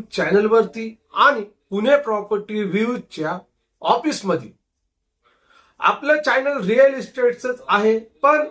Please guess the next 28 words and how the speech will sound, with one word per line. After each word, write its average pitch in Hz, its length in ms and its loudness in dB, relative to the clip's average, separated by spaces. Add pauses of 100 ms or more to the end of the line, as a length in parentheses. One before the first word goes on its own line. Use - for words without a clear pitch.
(120)
आपण 226 500 0 (100)
एजंट 220 580 6
ब्रोकर 214 560 2
नाही 196 340 2
आहे 240 140 8
इथं. 143 220 -6 (720)
आपण 247 320 4 (120)
तुमच्यासाठी 202 840 -2
प्रॉपर्टी 220 580 2
आणत 285 300 2
असतो. - 500 -6 (240)
तुम्ही 208 200 2
स्टार्टिंगला 247 640 0
बघितलं, 240 580 2 (720)
टायटलमध्ये 277 600 2
पण 277 200 0
बघितलं 226 380 2
तुम्ही 202 400 0 (220)
की 240 80 -6
फक्त 285 420 0
पन्नास, 262 800 0 (680)
पन्नास 240 500 2
हजार 226 380 2
भरून 196 420 0
मालक 247 520 2
तुम्ही 294 180 -10
होऊ 226 200 -8
शकतात. 180 440 -10